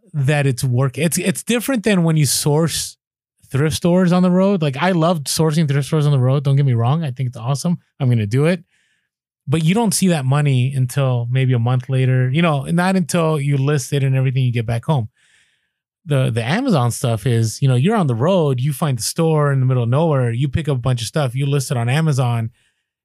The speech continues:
and it cha-ching, uh, whatever the sound makes, and you're like, "Whoa, this is crazy." So it motivates you to keep going and keep going and keep going and keep going.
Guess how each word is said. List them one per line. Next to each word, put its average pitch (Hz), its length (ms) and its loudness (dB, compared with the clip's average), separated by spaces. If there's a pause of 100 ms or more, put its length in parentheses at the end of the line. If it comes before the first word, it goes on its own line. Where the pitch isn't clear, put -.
and 117 160 0
it 107 140 -2
cha-ching, 135 640 -2
uh, 131 80 -2
whatever 127 320 0
the 113 60 0
sound 139 260 0
makes, 117 300 0
and 123 180 0
you're 135 80 4
like, 110 160 -2
"Whoa, 139 220 -4
this 156 80 0
is 123 80 -2
crazy." 175 200 -2
So 151 120 0
it 143 40 0
motivates 156 540 0
you 135 60 -6
to 113 60 -8
keep 139 220 -6
going 147 340 -2
and 110 120 -6
keep 147 160 -2
going 147 320 2
and 110 80 -4
keep 139 180 -4
going 143 240 0
and 131 80 -2
keep 123 180 -6
going. 143 380 0